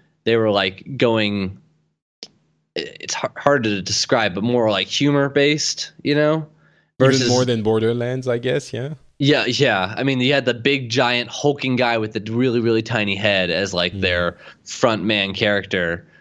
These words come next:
Speaker 1: Um, in Overwatch, they, they don't take themselves too seriously, but at least it's a, it's a little bit more serious, and the humor that's there is more of, like, kinda crack a joke humor than it is the entire basis of the entire game and,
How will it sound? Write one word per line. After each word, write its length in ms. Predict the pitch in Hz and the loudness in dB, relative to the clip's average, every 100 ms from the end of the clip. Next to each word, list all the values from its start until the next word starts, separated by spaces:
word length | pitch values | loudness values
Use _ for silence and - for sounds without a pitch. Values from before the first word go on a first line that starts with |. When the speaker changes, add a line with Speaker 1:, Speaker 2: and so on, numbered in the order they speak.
| _ _ | _ _
Speaker 1:
Um, 560 | 101 98 92 87 87 - - | -2 0 0 0 -4 -10 -4
in 260 | - 120 110 _ - - | -2 -2 -4 _ -20 0
Overwatch, 580 | 156 156 151 127 123 - | 2 4 4 2 0 -2
they, 140 | 120 107 - _ _ | -4 -4 -20 _ _
they 80 | - | 2
don't 140 | 185 | 4
take 180 | 170 160 | 2 0
themselves 400 | 131 - 104 98 | -2 0 -2 -2
too 200 | - 220 | 0 2
seriously, 800 | - 120 101 90 92 90 85 92 _ _ | 4 2 2 0 -2 -2 -2 -6 _ _
but 400 | 127 110 104 - - | 2 2 2 -2 -2
at 100 | 135 | 2
least 260 | 151 175 147 | 4 2 0
it's 160 | 113 | 0
a, 200 | 120 107 107 | 0 0 -2
it's 160 | 107 107 | -4 -2
a 40 | |
little 340 | 104 104 123 113 | -2 2 4 4
bit 160 | 110 | 0
more 180 | 98 98 | 0 -2
serious, 460 | 95 101 98 101 104 | 0 0 0 0 0
and 240 | 98 90 - | -2 -4 0
the 200 | 117 113 | -2 0
humor 420 | - - 165 147 | -2 4 4 4
that's 220 | 117 104 - | 2 -2 0
there 360 | 110 113 107 | 2 2 2
is 280 | 78 98 95 | 0 -4 -2
more 260 | 104 104 92 | 0 2 2
of, 380 | 87 92 90 - - _ - | 2 0 -2 -8 -20 _ -2
like, 320 | 95 90 - _ - | 0 0 -6 _ -2
kinda 160 | 98 | -2
crack 320 | 95 123 110 117 | 0 0 0 -2
a 20 | |
joke 300 | 110 104 98 | -2 -2 -2
humor 340 | 104 92 90 | -6 -2 -2
than 220 | 87 87 | -2 -2
it 60 | 85 | -2
is 240 | 87 85 - | -2 -2 -4
the 140 | 92 | -2
entire 500 | 92 - 98 95 92 | -2 -2 -2 0 0
basis 440 | 90 90 90 92 92 | 0 -2 -2 -4 -6
of 120 | 87 | -6
the 120 | 85 | -6
entire 400 | 87 - 87 85 | -6 -2 -2 -2
game 360 | 85 85 82 80 | -4 -4 -4 -4
and, 260 | 82 82 | -4 -4